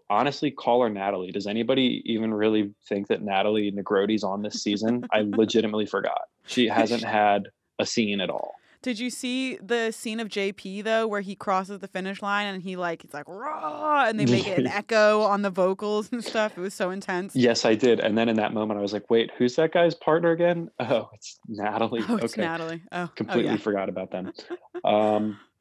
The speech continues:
Speaker 2: Uh, okay, we can, we can stop calling, well, I'm gonna still call her Ninja.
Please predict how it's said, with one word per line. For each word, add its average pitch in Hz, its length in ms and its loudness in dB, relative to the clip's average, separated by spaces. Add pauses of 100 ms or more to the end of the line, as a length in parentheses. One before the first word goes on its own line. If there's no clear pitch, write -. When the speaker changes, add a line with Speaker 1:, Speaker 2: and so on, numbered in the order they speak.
Speaker 2:
Uh, 269 380 -6 (420)
okay, 220 340 2
we 240 200 -2
can, 277 160 -2
we 277 100 0
can 285 120 0
stop 262 240 2
calling, 247 320 0
well, 226 120 4
I'm 233 100 2
gonna 233 100 -4
still 196 160 -8
call 175 140 -6
her 165 60 -4
Ninja. 165 380 -8